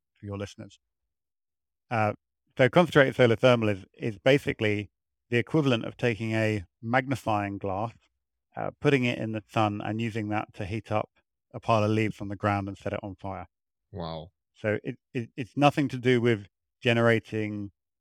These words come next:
Speaker 1: energy from the sun using a photovoltaic panel, which is a normal solar panel. Instead, it's concentrating the rays of the sun into one particular place so you make something really, really hot.
Speaker 2: Mm.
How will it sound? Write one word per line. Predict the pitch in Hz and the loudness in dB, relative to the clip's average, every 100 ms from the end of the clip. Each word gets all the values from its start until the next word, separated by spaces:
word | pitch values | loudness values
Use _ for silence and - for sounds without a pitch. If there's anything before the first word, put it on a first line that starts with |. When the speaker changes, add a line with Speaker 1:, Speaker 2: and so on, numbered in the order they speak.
| _ - | _ -4
Speaker 1:
energy | 117 113 107 104 | 0 0 -2 -6
from | - 110 | -4 -6
the | 107 | -6
sun | - 110 107 | -4 -2 -2
using | 107 101 101 101 | -4 -6 -6 -6
a | 101 | -4
photovoltaic | - 110 101 101 95 117 135 - | -4 -4 -4 -4 -4 -2 -2 -2
panel, | 117 117 170 | -6 -4 -2
which | 185 - | -4 -6
is | 98 | -6
a | |
normal | 101 110 127 131 | -4 -2 -2 -4
solar | - 120 | -2 -4
panel. | 113 120 170 - _ _ _ | -4 -6 -8 -10 _ _ _
Instead, | 120 - 127 | -14 0 0
it's | - - _ _ | 0 -6 _ _
concentrating | - - 151 - 123 - 113 - 107 | -6 -2 0 -2 -2 0 0 -2 -8
the | 104 | -2
rays | 110 120 127 110 | 2 4 2 -2
of | 101 | -10
the | 104 | -16
sun | - 107 101 | -4 -4 -4
into | 101 110 | -8 -6
one | 107 123 | -6 -6
particular | 113 - 113 - 104 | -10 -14 -16 -14 -10
place | 117 107 - | -6 -6 -6
so | |
you | 104 101 | -10 -6
make | 113 - _ _ | -6 -8 _ _
something | 127 117 113 98 | -4 -4 -10 -10
really, | 101 110 104 | -2 -2 0
really | 98 101 92 | -2 -4 -4
hot. | - - - _ _ 120 | -12 -20 -20 _ _ -12
Speaker 2:
Mm. | 117 107 101 92 | -10 -8 -10 -10